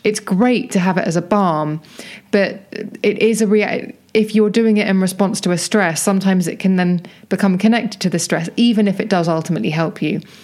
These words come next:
So what I'm trying to get at is that in this episode, it's more to do with allowing yourself to not think about what's going on right now, rather than be trying to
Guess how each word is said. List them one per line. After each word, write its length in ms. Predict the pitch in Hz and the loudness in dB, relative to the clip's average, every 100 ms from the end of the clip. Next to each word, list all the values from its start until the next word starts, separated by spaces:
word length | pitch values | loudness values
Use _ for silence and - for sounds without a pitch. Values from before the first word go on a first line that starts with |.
| - - - - | -20 -20 -20 -4
So 140 | - | 0
what 100 | 294 | 2
I'm 100 | 294 | 2
trying 180 | 254 220 | 2 2
to 80 | 180 | 0
get 200 | - 151 | -2 -2
at 240 | 165 - - | -2 -2 -2
is 200 | 175 170 | -2 2
that 200 | 190 - | 0 4
in 120 | 220 | 2
this 200 | 262 240 | 2 0
episode, 640 | 196 170 170 160 160 156 - - | -2 -2 0 2 0 -2 -8 -4
it's 200 | - - | -4 2
more 240 | 311 311 | 2 2
to 100 | 294 | 0
do 180 | 226 226 | 2 2
with 120 | 208 | 4
allowing 500 | 202 190 185 190 190 | 2 2 2 2 2
yourself 420 | 175 165 165 170 165 | 2 0 0 0 0
to 100 | 175 | -2
not 360 | 165 175 - | 2 0 -2
think 260 | - 214 208 | 0 2 4
about 240 | 208 208 | 4 2
what's 220 | 208 202 - | 0 -4 0
going 300 | 214 220 220 | 2 4 4
on 140 | 214 | 4
right 200 | 214 214 | 2 2
now, 400 | 202 214 240 240 - - - - - | 2 2 2 -2 -6 -18 -18 -6 2
rather 340 | 214 233 226 | 4 4 2
than 200 | 202 214 | 2 2
be 260 | 208 196 - - | 2 0 -4 -12
trying 380 | - 214 208 202 | -2 2 4 2
to 100 | 202 | 0